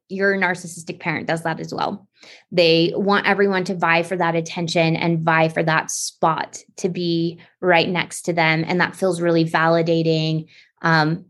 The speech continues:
for someone who didn't get that validation as a child. So remember, your parent's inner child is completely driving the car, and you've got this, like, three, four, five-year-old self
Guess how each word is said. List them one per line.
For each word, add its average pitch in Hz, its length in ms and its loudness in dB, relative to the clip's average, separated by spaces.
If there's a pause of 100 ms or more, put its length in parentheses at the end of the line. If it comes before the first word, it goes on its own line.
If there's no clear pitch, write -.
for 247 100 4
someone 214 400 2
who 208 240 0
didn't 175 420 -4
get 160 160 -4
that - 180 -6
validation 160 600 -2
as 165 160 -6
a 156 80 -10
child. - 500 -8 (360)
So - 520 0 (220)
remember, 226 600 4
your 226 580 2
parent's 196 520 0
inner 175 240 -2
child 165 380 2
is 165 120 -4
completely 170 640 -4
driving 160 420 0
the 160 40 -6
car, 180 420 4
and 170 200 0
you've 170 140 -6
got 165 220 0
this, 165 220 -2
like, 170 240 -2
three, 170 380 2
four, 165 380 2
five-year-old 160 680 0
self 160 560 0